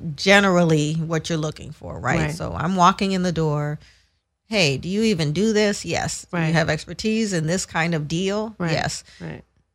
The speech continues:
Speaker 1: "Can you represent me because you understand what I'm selling?"
Speaker 2: Right.
Speaker 1: And that could be whatever it is.
Speaker 2: Right.
Speaker 1: But if it's culture-based, it's even more important, right?
Speaker 2: Right.
Speaker 1: And then lastly, it's really a rapport. I have to be able to represent you to the fullest.
Speaker 2: Right.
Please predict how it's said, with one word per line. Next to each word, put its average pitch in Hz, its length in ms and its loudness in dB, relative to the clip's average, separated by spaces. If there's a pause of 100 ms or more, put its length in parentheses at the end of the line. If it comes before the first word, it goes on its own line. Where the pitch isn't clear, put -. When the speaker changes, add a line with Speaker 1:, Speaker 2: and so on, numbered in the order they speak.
(100)
Speaker 1:
"Can 190 160 6
you 214 180 4
represent 190 540 0
me 170 180 -2
because 156 600 -2 (260)
you 170 240 -4
understand 165 640 0
what 160 120 -2
I'm 139 140 -2
selling?" 220 640 -2
Speaker 2:
Right. 165 340 -2
Speaker 1:
And 165 80 -14
that 208 160 0
could 175 160 -6
be 175 160 -2
whatever 165 420 2
it 65 120 -2
is. - 180 -6
Speaker 2:
Right. 180 140 0
Speaker 1:
But 170 100 2
if 170 100 -2
it's 175 120 0
culture-based, 170 640 -2
it's 156 120 -14
even 147 260 -8
more 170 220 -6
important, - 480 -6
right? 156 200 2
Speaker 2:
Right. 165 100 -6 (540)
Speaker 1:
And 233 160 4
then 269 140 4
lastly, 330 420 0
it's 269 160 -4
really 381 260 -2
a 233 60 4
rapport. 185 640 4 (220)
I 277 260 12 (140)
have 294 140 8
to 269 80 0
be 240 140 8
able 240 180 10
to 220 80 6
represent 190 560 4
you 196 80 -4
to 175 160 -6
the 165 140 0
fullest. 233 600 4
Speaker 2:
Right. 165 300 2